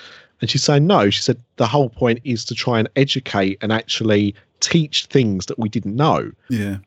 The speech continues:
Speaker 1: And his whole argument, and then he started going on about Lewis Hamilton. "Well,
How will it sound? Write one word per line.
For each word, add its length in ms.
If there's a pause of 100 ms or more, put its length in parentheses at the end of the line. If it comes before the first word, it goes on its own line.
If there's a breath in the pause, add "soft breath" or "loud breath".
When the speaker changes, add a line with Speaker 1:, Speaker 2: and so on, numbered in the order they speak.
Speaker 1:
And 460
his 220
whole 200
argument, 460
and 100
then 100
he 80
started 240
going 120
on 60
about 180
Lewis 300
Hamilton. 500 (320 loud breath)
"Well, 340